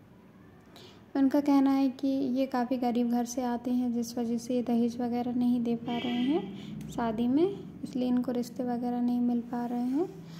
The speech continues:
एक अच्छे जीवन साथी की तलाश कर रहे हैं रोशनी जी के लिए, जो इनका साथ दे।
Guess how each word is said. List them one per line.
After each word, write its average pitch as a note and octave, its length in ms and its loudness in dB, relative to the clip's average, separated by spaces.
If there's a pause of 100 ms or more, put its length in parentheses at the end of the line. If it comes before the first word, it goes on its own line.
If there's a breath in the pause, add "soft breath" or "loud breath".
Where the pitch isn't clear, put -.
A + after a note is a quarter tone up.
(300 loud breath)
एक B3 200 0
अच्छे B3 240 -2
जीवन B3 300 0
साथी A#3+ 380 -2
की B3+ 120 -2
तलाश A#3+ 460 -2
कर B3 140 -2
रहे B3 160 0
हैं B3 140 0
रोशनी B3 420 0
जी B3 140 0
के B3+ 120 -2
लिए, B3 240 2
जो B3 120 -2
इनका A#3+ 300 0
साथ A#3+ 300 -2
दे। C#4 260 -2